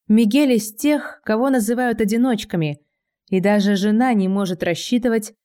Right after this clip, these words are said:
на нечто большее, чем просто страстная близость. Вместо негодования из-за возмутительного поведения моего нового жениха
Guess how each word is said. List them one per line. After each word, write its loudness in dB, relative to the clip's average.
на 4
нечто 0
большее, -2
чем 0
просто -2
страстная -4
близость. -4
Вместо 0
негодования 0
из-за -2
возмутительного 0
поведения -2
моего -4
нового 2
жениха -2